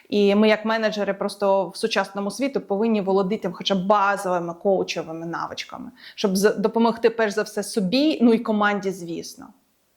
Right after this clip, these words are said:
Із останніх непоганих книжок про цю філософію мене за-, зайшла та книга Coactive Leadership. Я її прикладу і залишу лінк на Amazon, бо вона є тільки англійською.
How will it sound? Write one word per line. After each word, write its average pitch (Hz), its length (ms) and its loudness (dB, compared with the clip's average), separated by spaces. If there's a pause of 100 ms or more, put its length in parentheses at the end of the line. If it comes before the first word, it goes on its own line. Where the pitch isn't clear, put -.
(400)
Із 214 120 0
останніх 381 440 2
непоганих 269 600 0
книжок 254 440 -2 (120)
про - 100 -4
цю 269 180 0
філософію 277 600 2
мене 285 220 4
за-, 247 500 2
зайшла 233 380 2
та 269 100 -4
книга 262 540 -2
Coactive 254 480 -2
Leadership. 254 600 2 (840)
Я 247 200 4
її 202 200 0
прикладу 190 760 -2
і 175 380 -2 (120)
залишу 196 440 0
лінк 196 420 2
на 165 180 -10
Amazon, 226 320 -2
бо 214 120 0
вона 190 140 -2
є 185 140 -2
тільки 180 320 -10
англійською. 160 520 -12